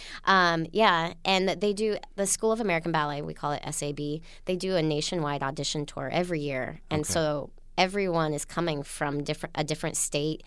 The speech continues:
Speaker 1: Everyone's kind of in it with you.
Speaker 2: Yeah.
Speaker 1: So you're in a dormitory, um, in, which is, like, in the same building as where you're going to be taking these ballet classes, and
Speaker 2: Mm.
Speaker 1: five blocks away from where your high school is.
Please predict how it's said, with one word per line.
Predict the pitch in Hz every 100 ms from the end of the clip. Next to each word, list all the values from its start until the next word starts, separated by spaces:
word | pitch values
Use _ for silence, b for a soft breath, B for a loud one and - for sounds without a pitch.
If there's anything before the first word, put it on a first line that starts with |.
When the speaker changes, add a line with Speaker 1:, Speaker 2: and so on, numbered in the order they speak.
| B B
Speaker 1:
Everyone's | 202 226 202
kind | - 165 147
of |
in | 156 156
it | -
with | 143 -
you. | 131 147 190
Speaker 2:
Yeah. | 110 113 92
Speaker 1:
So | - 202
you're | 190 214
in |
a | 208
dormitory, | 160 160 175 170 151 151 147 147 147 156 b b - -
um, | 143 139 135 - -
in, | 180 185 180 -
which | 165
is, | 170 156
like, | 156 147 147
in | 160
the | 160
same | - 185 190
building | 151 156 151 143 139
as | 139 143 156 - -
where | 160
you're | 151 147
going | 143 143 147
to |
be | 151
taking | - 147 151
these | 143
ballet | - 143 143 143
classes, | - 143 - 139 143 -
and | 147 185
Speaker 2:
Mm. |
Speaker 1:
five | - 185 180
blocks | 175 165 165
away | 160 151
from | - 151
where | 151
your | 139
high | 151
school | 147 - 147 143
is. | 143 170 -